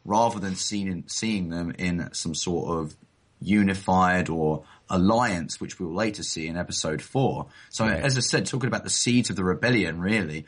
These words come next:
Speaker 1: it didn't
Speaker 2: Mm-hmm.
Speaker 1: all just come together. That there was, you know, everyone from different systems suddenly just banded together and thought, "Yeah, yeah, we wanna take down the empire."
Speaker 2: <laughs>
Speaker 1: It, it, it, it took place over a period of time, and it took time as well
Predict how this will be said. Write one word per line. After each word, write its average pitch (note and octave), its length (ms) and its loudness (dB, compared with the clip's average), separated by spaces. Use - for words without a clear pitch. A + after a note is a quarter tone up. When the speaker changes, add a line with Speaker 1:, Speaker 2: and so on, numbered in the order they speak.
Speaker 1:
it A2+ 80 0
didn't C3+ 160 6
Speaker 2:
Mm-hmm. C#3+ 80 6
Speaker 1:
all C3 80 4
just A#2+ 260 0
come A2 220 0
together. G#2+ 460 0
That E2+ 240 -2
there F#2+ 160 0
was, F#2 300 0
you G2 80 -6
know, E2 240 -4
everyone G#2 440 2
from F#2 200 -6
different A2+ 400 -2
systems F2 560 -2
suddenly F#2 300 2
just F#2 260 -4
banded G2 380 0
together F2 480 -2
and E2 120 -6
thought, F2+ 260 -2
"Yeah, B2 260 2
yeah, F#2+ 240 -4
we B2+ 80 4
wanna A2+ 160 4
take A#2 280 0
down G#2+ 220 2
the F#2 100 0
empire." C3+ 600 0
Speaker 2:
<laughs> - 160 -6
Speaker 1:
It, A#2+ 200 -2
it, A#2 260 0
it, - 360 -4
it G#2+ 120 -8
took - 260 -6
place C3 320 2
over G2 320 2
a F#2 60 2
period A2 400 2
of D#2+ 100 -4
time, A2+ 460 2
and A2+ 140 4
it G#2+ 160 2
took - 260 -2
time A#2 380 2
as F#2 140 -2
well F#2+ 480 2